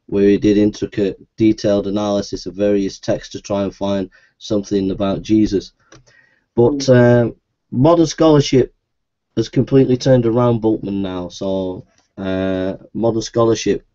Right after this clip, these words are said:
Speaker 1: would say that we can know a lot about Jesus, uh, because the sources are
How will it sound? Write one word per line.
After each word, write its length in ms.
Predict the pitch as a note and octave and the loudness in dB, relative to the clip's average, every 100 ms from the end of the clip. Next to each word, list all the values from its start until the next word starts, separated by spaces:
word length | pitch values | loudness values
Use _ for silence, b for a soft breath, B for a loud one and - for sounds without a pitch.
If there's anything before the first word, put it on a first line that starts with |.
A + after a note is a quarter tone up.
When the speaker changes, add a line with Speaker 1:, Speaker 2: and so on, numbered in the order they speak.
| _ _ _ - | _ _ _ -4
Speaker 1:
would 160 | G2+ | -4
say 280 | - G#2+ G2+ | -2 0 2
that 180 | G2 F#2 | 0 -2
we 100 | G2+ | -4
can 140 | - G2 | -4 -2
know 240 | G2+ G2 | 0 -2
a 100 | F#2+ | 0
lot 120 | A2 - | 0 0
about 320 | G2+ F#2+ F2 | -2 -4 -4
Jesus, 540 | F#2+ F#2 F#2 F2+ - _ _ _ _ _ _ - | -2 -2 -2 -6 -10 _ _ _ _ _ _ -8
uh, 460 | F#2 F#2 F#2 F#2 | -4 -2 -2 -4
because 680 | F2 - G2+ G2 - - - _ - | -6 -4 0 0 -2 -14 -20 _ -14
the 80 | |
sources 480 | - A2+ A2+ - | -2 2 2 2
are 40 | G2 | -2